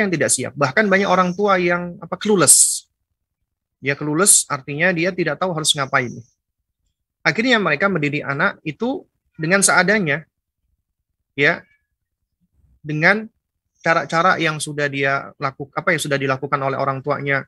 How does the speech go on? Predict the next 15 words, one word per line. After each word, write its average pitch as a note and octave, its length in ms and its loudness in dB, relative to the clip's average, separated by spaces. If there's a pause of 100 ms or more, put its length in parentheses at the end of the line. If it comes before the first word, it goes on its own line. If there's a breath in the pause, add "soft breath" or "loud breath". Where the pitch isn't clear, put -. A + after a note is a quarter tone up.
apa, C3+ 160 -6
kepada C#3 240 0
dirinya C3+ 400 -2
itu C#3 160 -4
yang C#3 160 -2
dia C3 160 -2
lakukan, C3 320 -4
padahal C3+ 320 0
belum D3 160 -2
tentu C3 320 -6
itu F#3 160 0
adalah C#3 160 -2
yang C#3 160 -2
paling B2+ 160 -2
baik. A2+ 160 -6